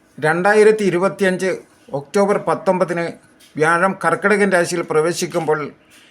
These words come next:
കാര്യങ്ങൾ കുറെ കൂടി അനുകൂലമാകും. പ്രതിബന്ധങ്ങൾ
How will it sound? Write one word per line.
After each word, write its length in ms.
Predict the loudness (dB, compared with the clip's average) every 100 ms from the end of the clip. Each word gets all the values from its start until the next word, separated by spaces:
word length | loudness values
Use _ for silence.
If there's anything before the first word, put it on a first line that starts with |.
| _ 0
കാര്യങ്ങൾ 380 | 2 2 2 0
കുറെ 180 | 0 0 0
കൂടി 180 | -2 -4 -4 -6
അനുകൂലമാകും. 640 | -2 -2 0 0 -2 -4 -10 _ _ _ _ _ _ _ _ -20 _ _
പ്രതിബന്ധങ്ങൾ 560 | 0 2 2 2 2